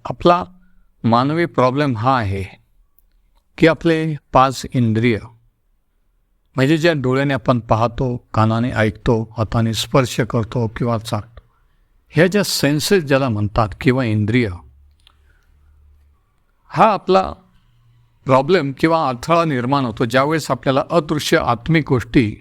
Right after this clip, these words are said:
जाणून घ्यायच्या असतात. कारण आपल्याला असं वाटतं की आपलं, आपण जर पाहिलं तरच ते खरं असेल, आपण जर ऐकलं किंवा स्पर्श केला तरच ते खरं आहे. म्हणजे प्रत्येक गोष्ट आपण देवाविषयीची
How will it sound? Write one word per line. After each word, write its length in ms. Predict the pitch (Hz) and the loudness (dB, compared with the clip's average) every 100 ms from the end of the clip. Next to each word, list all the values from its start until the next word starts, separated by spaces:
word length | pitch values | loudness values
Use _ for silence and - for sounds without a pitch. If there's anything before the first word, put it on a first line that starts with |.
| - | -6
जाणून 360 | 110 113 127 123 | -2 0 0 -2
घ्यायच्या 380 | 104 95 - 107 | -2 -2 -2 -2
असतात. 260 | - - _ _ _ _ _ - | -4 -14 _ _ _ _ _ 0
कारण 180 | 156 165 | 0 0
आपल्याला 340 | 135 180 175 | 0 0 0
असं 200 | 160 185 | -2 -2
वाटतं 280 | 156 - 160 | -2 -2 -2
की 120 | 170 | 0
आपलं, 360 | 151 156 151 156 - _ _ _ _ _ - | 0 0 -2 -4 -12 _ _ _ _ _ -8
आपण 320 | 113 117 156 | -4 0 2
जर 140 | 156 | 0
पाहिलं 520 | 147 147 131 143 160 165 _ - | -2 0 0 0 -2 -6 _ 0
तरच 260 | 151 160 - | 0 0 0
ते 80 | 147 | -2
खरं 280 | - 123 127 | 0 -2 -2
असेल, 360 | 110 - 113 120 - _ _ _ - | -4 -4 -6 -8 -16 _ _ _ -8
आपण 360 | 131 - 156 | -4 0 0
जर 160 | 151 147 - - | 0 -2 -2 0
ऐकलं 500 | 135 143 156 151 151 - _ - | 0 2 0 -2 -2 -12 _ -4
किंवा 200 | 143 139 | -2 -2
स्पर्श 480 | - 165 156 - | -2 0 0 0
केला 300 | 147 147 139 | -2 0 0
तरच 380 | 139 - 131 123 - | -2 -2 0 -2 -2
ते 40 | 123 | -2
खरं 200 | 123 113 | 0 0
आहे. 280 | 101 90 101 - _ _ _ _ _ _ _ _ - | -2 -6 -10 -14 _ _ _ _ _ _ _ _ -4
म्हणजे 160 | 147 185 | 0 2
प्रत्येक 480 | 185 170 - 220 175 | 2 -2 0 0 0
गोष्ट 300 | 160 175 - | 0 0 0
आपण 380 | 170 - 143 113 113 - _ _ _ _ - - | -2 2 0 0 -8 -18 _ _ _ _ -20 -10
देवाविषयीची 1120 | 104 123 147 160 147 - 156 139 151 110 123 | 0 2 2 0 -2 0 -2 -2 -2 -2 -4